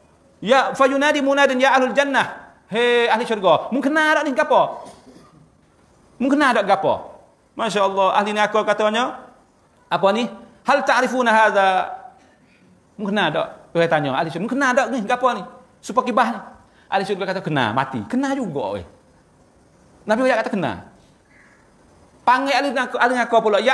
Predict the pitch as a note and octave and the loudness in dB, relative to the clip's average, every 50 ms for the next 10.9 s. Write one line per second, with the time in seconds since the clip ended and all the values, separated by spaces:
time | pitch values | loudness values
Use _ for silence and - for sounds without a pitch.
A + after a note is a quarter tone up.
0 | A3+ B3 C4 C4+ C4 C#4 D4 D4 C#4 B3+ G3+ - - - E3 A#3 B3+ A#3 - C4+ | 4 2 2 0 0 0 2 4 4 4 4 2 0 -4 0 0 2 2 0 -2
1 | C4 B3+ B3+ B3+ B3+ C4 A#3+ G3+ F3+ G#3+ A#3 A#3 C4 C4+ C4 C4+ C4 B3 C#4 C4+ | -2 -4 -4 0 2 4 4 4 4 2 -2 -4 -2 -2 0 0 0 2 0 2
2 | C#4 C#4+ B3+ A3 - - - - - G3+ A3+ - A3 A#3 B3 A#3+ B3 - G3 G3 | 4 4 2 2 0 -2 -8 -6 -2 -2 0 2 2 2 2 0 0 0 -2 0
3 | G#3 E3+ D3+ - - - - D3 C#3+ C#3+ C#3 - - - - _ _ _ _ _ | 0 -2 -2 -4 -10 -6 -4 -4 -4 -4 -6 -8 -14 -20 -20 _ _ _ _ _
4 | - F#3 F3 D3 C3+ C#3 C3 - - G2 F2+ - - _ _ _ _ _ _ _ | -4 -2 0 0 0 0 -2 -4 -6 -14 -16 -18 -20 _ _ _ _ _ _ _
5 | - A#3 G#3+ A3+ C4+ A#3+ - C4 C4+ C4+ C4+ C4 B3+ A#3 B3+ C4 C4 B3 A#3+ B3+ | 0 0 2 2 0 2 4 2 2 4 2 0 0 0 -2 0 0 0 2 0
6 | B3 A#3+ A#3+ A#3+ A#3+ - C4+ D4+ D#4+ D4+ - - - - G3 G3+ - A#3+ G#3+ - | 2 2 0 0 0 -2 -4 -4 -4 -6 -8 -14 -8 -4 -4 0 2 2 2 4
7 | A3 G#3+ G#3+ G#3 - - G3 A3 A3+ G#3+ F#3 F3 - - G#3 G#3+ A#3+ C4+ - A3+ | 2 2 2 -2 -6 -6 0 0 2 2 2 -2 0 0 0 0 0 -2 -2 0
8 | A3+ A3 G#3+ G#3 G#3+ A#3 G3 G#3+ G#3 G3 - G3 G3 F#3+ E3 C#3 D3 C3 - - | 2 2 2 0 -4 -6 -6 -6 -6 -4 -2 0 0 0 0 0 -2 -2 -2 -4
9 | - - - - G3+ A3 G3+ G3+ G#3+ F#3+ F#3+ F#3+ F#3 F#3 F3+ F3+ F3 E3+ F#3 E3 | -12 -6 -2 2 2 2 2 2 0 -2 0 0 0 0 -2 -2 -2 -2 -2 -2
10 | D#3+ F3 E3+ D3+ F#3+ F#3+ E3 - E3+ D#3+ D#3+ D3 A2+ C3 B2 - - - | -2 -2 -2 -2 -2 -4 -4 -2 0 2 2 2 2 0 -6 -8 -10 -16